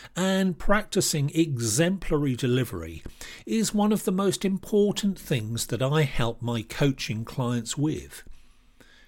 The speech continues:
It's what many of my face-to-face training seminars concentrate on too.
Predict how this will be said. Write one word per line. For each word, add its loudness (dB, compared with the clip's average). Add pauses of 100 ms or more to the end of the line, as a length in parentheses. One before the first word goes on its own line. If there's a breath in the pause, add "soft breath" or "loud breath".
(360 soft breath)
It's 2
what -6
many -4
of -4
my -4
face-to-face -2
training 0
seminars -2
concentrate -2
on -2
too. -4